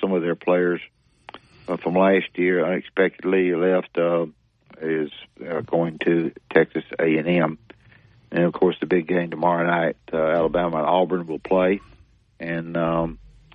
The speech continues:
Auburn is, uh, you know, five and oh. We have two teams. We have about seven teams with losing records in the league. And, uh, that'll be tomorrow night at, uh, at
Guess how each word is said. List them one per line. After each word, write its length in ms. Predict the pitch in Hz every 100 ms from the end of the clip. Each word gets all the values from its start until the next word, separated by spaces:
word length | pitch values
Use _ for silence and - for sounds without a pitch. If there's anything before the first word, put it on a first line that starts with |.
| - _ _ _ -
Auburn 300 | 85 82 82
is, 160 | 85 76 -
uh, 360 | 82 87 85 76 - _ -
you 160 | - 90
know, 120 | 76
five 260 | 85 85 82
and 80 | 82
oh. 360 | 85 85 87 80
We 80 | 87
have 140 | 82
two 160 | - 90
teams. 380 | - 90 85 92
We 80 |
have 100 | 95
about 300 | 80 95 87 -
seven 280 | 107 98 87
teams 300 | - 98 92 85
with 100 | 90
losing 300 | 92 - 82
records 400 | 90 95 87 80
in 140 | 98
the 80 | 95
league. 540 | 90 101 101 82 87 _ _ _ - _ _ _ -
And, 240 | 82 85
uh, 120 | 87
that'll 200 | 85 95
be 140 | 87 92
tomorrow 320 | 85 87 92
night 260 | 92 90
at, 220 | 82 76 90
uh, 220 | 87 73
at 200 | 87 85